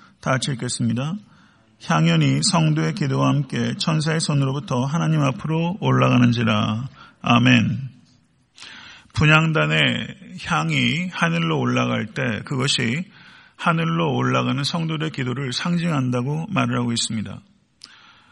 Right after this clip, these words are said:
우리의 기도가 하나님께서 기뻐 받으시는 기도가 되기 위한 조건은 단 한 가지입니다. 그것은 중보자이신 우리 주 예수 그리스도의 이름입니다.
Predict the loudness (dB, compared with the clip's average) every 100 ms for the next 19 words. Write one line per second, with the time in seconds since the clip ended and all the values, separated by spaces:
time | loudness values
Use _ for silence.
0 | -6 2 2 2 0 -2 0 0 0 0
1 | 0 0 -2 -4 -4 -4 -4 -6 -6 -8
2 | -6 -2 0 0 -2 -4 -2 0 2 0
3 | 0 0 0 0 0 -2 -4 -2 -4 -4
4 | -2 -2 -2 -4 -4 -4 -4 -6 -6 -6
5 | -4 -4 -4 -8 -12 -20 -20 -20 _ _
6 | -12 -6 -2 0 0 0 0 0 -2 -4
7 | -2 -2 -2 0 0 -2 -4 -4 -4 -4
8 | -6 -6 -6 -4 -2 -2 -2 -6 -10 -14